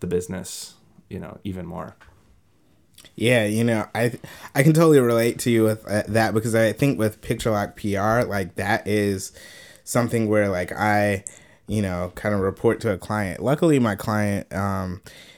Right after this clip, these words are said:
Speaker 2: they're really cool, and so it's not that difficult. You know, I've had a couple clients since I've started it, um, but, like, you know, when you do, like, work for a film festival, that's a short amount of time. But, like, I have one that's, like, kinda ongoing.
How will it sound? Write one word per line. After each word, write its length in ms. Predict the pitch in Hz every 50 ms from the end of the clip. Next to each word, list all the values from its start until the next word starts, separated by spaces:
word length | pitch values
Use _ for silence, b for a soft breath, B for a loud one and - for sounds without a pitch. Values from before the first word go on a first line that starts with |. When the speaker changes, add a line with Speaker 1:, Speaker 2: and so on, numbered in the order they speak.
| B B -
Speaker 2:
they're 220 | - 123 147 151
really 440 | 127 110 113 117 120 120 113 110 98 -
cool, 540 | - - 110 110 107 104 98 82 87 - -
and 260 | 98 101 101 98 95
so 300 | - - 107 101 104 98 -
it's 280 | - 107 101 - - -
not 300 | 104 101 101 101 - -
that 220 | 101 98 87 82
difficult. 540 | 95 98 98 - - 123 127 135 131 - -
You 160 | 98 113 117 120
know, 120 | 120 117
I've 120 | 110 110
had 140 | 120 139 127
a 60 | 117
couple 260 | - - 113 110 120 107
clients 400 | - 120 110 107 107 104 101 -
since 200 | - 107 104 110
I've 120 | 98 95
started 480 | - - - 101 92 101 104 113 120 127
it, 280 | 139 143 143 - B B B B B B -
um, 320 | - 113 113 107 104 107 98
but, 220 | 110 107 101 -
like, 280 | 101 101 98 95 - 127
you 60 | 123
know, 220 | 113 104 101 98
when 140 | 98 104 107
you 100 | 107 107
do, 420 | 104 101 110 110 110 107 107 104
like, 260 | 101 98 92 92 - -
work 180 | 104 101 98
for 140 | - - 95
a 40 | 92
film 240 | - 110 104 101 95
festival, 380 | - 98 101 - - 101 98
that's 260 | 104 107 104 92 -
a 80 | 107 98
short 400 | - - - - - 117 107 98
amount 240 | 95 95 92 90 87
of 60 | 90
time. 220 | - 92 87 90
But, 140 | 90 101 90 92
like, 180 | 98 98 92
I 80 | 98 98
have 180 | 101 101 92
one 300 | 92 104 101 101 98 95
that's, 240 | 95 95 90 - -
like, 140 | 90 78 71
kinda 180 | - 95 90 -
ongoing. 480 | - 95 92 90 87 98 98 95 87